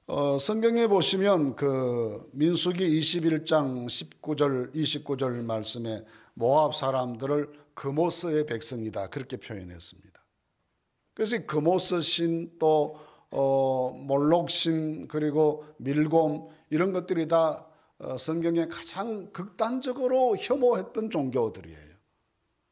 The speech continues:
사람을 제물로 바치는 거니까요. 그러니까 아주 굉장히 극단적으로 혐오했던 그런 종교인데 그런 종교들이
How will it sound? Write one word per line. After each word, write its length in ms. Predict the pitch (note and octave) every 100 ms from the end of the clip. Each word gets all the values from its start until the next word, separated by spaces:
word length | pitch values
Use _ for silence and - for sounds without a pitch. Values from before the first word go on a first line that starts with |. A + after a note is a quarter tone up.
| _ _ -
사람을 540 | D3+ - A3 B3 C4+
제물로 400 | C4 F3+ D#3+ D#3
바치는 400 | D#3+ A#2 - A2+
거니까요. 480 | G2+ G2+ F2 D#2+ D2 - _ _ _ _ _ _ _ _ _ _
그러니까 260 | - G#3+ -
아주 120 | D#4+ - _
굉장히 220 | C4+ D#4+
극단적으로 720 | - D3+ - C4+ D4+ D4 D4+ G#3
혐오했던 680 | A3+ G#3+ G3 F#3+ F#3+ D#3+ - - -
그런 300 | - F3+ E3
종교인데 440 | D3 C#3 C#3 C#3 C3
그런 300 | G#3 C#4+ C#4+
종교들이 800 | G#3+ G#3+ G#3+ G#3 G3 A3 A3+